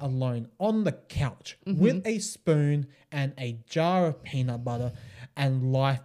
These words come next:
Speaker 1: will be amazing.
Speaker 2: No. No, it wouldn't.
Speaker 1: For me.
Speaker 2: For you, yes.
Speaker 1: What is it about peanut butter you don't like?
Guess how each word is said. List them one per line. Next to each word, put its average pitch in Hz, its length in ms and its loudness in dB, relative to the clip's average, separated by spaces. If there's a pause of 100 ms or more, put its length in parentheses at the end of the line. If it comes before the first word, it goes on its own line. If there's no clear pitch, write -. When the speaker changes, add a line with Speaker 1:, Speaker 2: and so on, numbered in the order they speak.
Speaker 1:
will 139 120 2
be 123 400 0 (260)
amazing. 127 760 0 (140)
Speaker 2:
No. 170 400 -4 (1040)
No, 190 200 -4
it - 80 -4
wouldn't. 190 380 -6 (640)
Speaker 1:
For 233 220 6
me. 190 420 6 (200)
Speaker 2:
For 254 60 2
you, 202 480 4
yes. 175 560 0
Speaker 1:
What 175 540 4 (140)
is 220 260 6
it 185 120 6
about 147 380 2
peanut 147 400 2
butter 131 220 2 (100)
you 143 220 2
don't 127 420 -4
like? - 420 -18